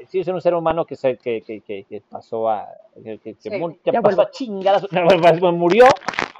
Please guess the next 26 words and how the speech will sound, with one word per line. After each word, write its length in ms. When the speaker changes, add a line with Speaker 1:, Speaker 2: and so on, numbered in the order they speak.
Speaker 1:
Y 220
este, 1000
sí, 140
sí, 100
sí, 100
o 40
sea, 120
que, 120
y, 300
y, 240
y, 340
y 60
simplemente, 720
eh, 1120
insisto, 460
e-, 240
es 220
un 220
eco, 440
es 180
un 120
eco 140
de 60
una 120
persona, 240
pero 280